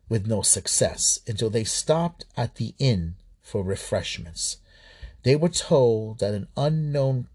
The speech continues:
couple from the north had had a baby. No one knew anything about the family.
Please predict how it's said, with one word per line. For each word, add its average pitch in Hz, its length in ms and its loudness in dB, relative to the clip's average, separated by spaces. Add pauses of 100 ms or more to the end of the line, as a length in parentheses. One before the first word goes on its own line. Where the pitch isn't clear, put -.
(200)
couple 85 640 -4
from 107 240 -2
the 104 140 2
north 110 640 0 (960)
had 104 180 0
had 95 240 -2
a 127 60 2
baby. 131 560 -2 (840)
No 113 100 0
one 110 280 0
knew 113 220 2
anything 107 520 -2
about 85 380 -4
the 101 80 -8
family. 92 640 -4